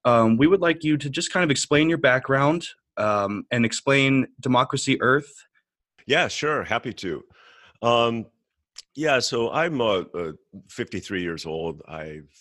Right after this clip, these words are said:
Speaker 2: been a technologist, uh, into computers and software since I was in junior high school. So the whole arc of my career has been, uh, you know, in software, in computers. So I've seen the, the internet grow up, uh, uh,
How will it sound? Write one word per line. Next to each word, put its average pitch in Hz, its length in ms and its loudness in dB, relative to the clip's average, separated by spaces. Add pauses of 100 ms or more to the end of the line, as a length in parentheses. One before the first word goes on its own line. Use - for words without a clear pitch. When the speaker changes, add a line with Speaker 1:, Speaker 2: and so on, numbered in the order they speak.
(120)
Speaker 2:
been 82 160 -6
a 78 60 -10
technologist, 80 1120 -10
uh, 76 260 -12
into 87 320 -8
computers 87 600 -8
and 80 100 -10
software 80 580 -8
since 73 300 -12
I 85 80 -6
was 80 160 -8
in 80 80 -8
junior 82 340 -4
high 80 200 -4
school. 82 480 -6 (420)
So 120 380 2 (640)
the 120 80 -6
whole 123 300 4
arc 107 260 4
of 76 140 -4
my 85 140 0
career 80 420 -4
has 73 160 -14
been, 76 340 -6
uh, 69 320 -6 (180)
you 76 140 -10
know, 76 180 -6
in 110 220 6
software, 85 600 2
in 80 100 -2
computers. 82 420 -4
So 82 120 2
I've 85 100 4
seen 123 360 4
the, 90 240 0
the 87 240 -4
internet 90 420 2
grow 85 260 0
up, 85 240 2 (240)
uh, 80 340 -4 (220)
uh, 85 100 -2